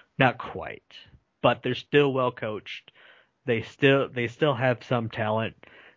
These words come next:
They're not an easy out. So to go on the road and beat them in the first week of the season, that's something. Second game against Winnipeg, they just couldn't get their offense going. But then the third game against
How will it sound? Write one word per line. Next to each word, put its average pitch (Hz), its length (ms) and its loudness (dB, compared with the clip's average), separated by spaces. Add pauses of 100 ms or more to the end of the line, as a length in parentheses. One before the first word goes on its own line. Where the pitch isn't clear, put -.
(140)
They're 143 140 6
not 143 380 4
an 117 120 0
easy 98 320 -8
out. - 340 -18 (520)
So - 220 0
to 127 60 4
go 175 200 4
on 165 120 2
the 147 80 -2
road 143 240 2
and 117 160 -8
beat 120 260 -6
them 120 220 0
in 104 80 -6
the 101 100 -10
first 110 280 -6
week 110 140 -4
of 98 80 -12
the 98 60 -6
season, 104 360 -2
that's 98 240 -4
something. 92 500 -4 (600)
Second 175 460 4
game 156 280 2
against 123 500 -2 (300)
Winnipeg, 120 560 0
they 110 100 -4
just 117 380 -2
couldn't 117 560 -6
get 110 180 -4
their 104 140 -2
offense 87 380 -6
going. 57 460 -12 (400)
But 135 100 6
then 139 120 6
the 113 80 4
third 180 300 4
game 151 200 2
against 127 260 0